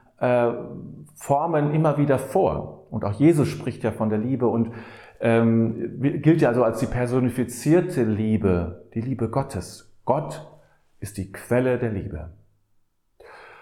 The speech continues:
Und, ähm, wir, wenn wir das so hören, ja, und wir hören es ja, wie gesagt, immer wieder, dann, ähm, haben viele Menschen, glaube ich, einen schwierigen oder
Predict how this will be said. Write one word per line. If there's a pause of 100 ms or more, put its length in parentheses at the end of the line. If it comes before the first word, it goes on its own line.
(300)
Und,
ähm, (1800)
wir,
wenn
wir
das
so
hören,
ja,
und
wir
hören
es
ja,
wie
gesagt,
immer
wieder, (840)
dann,
ähm, (960)
haben
viele
Menschen, (100)
glaube
ich,
einen
schwierigen
oder